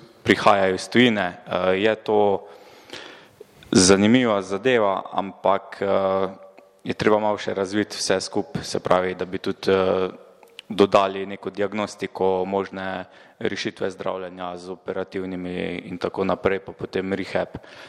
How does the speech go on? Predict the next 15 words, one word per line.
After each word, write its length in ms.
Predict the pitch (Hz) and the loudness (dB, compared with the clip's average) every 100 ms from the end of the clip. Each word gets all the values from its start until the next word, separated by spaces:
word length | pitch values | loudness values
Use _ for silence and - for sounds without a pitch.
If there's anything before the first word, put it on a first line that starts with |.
| - | -4
Eh, 160 | - 95 | 0 2
gre 180 | 101 127 | 2 -2
pa, 200 | - 107 | -2 -6
gre 140 | 117 135 | -6 -6
ta 140 | 120 | -4
pa 80 | 110 | -4
v 60 | 113 | -6
bistvu 360 | 135 - 110 - | -10 -10 -12 -12
oba 300 | 104 110 120 | -4 -2 -2
segmenta, 720 | - 104 110 110 104 95 95 | -4 -12 -8 -8 -6 -6 -6
in 200 | - 120 123 | -6 -10 -6
online 640 | 113 110 107 101 101 98 - | -6 -4 -4 -4 -6 -12 -12
in, 320 | 107 104 104 | -8 -6 -6
eh, 60 | 92 90 92 95 92 90 - - | -4 0 0 0 -2 -8 -16 -10
fizično, 600 | - 117 101 - 101 | -8 -6 -4 -2 0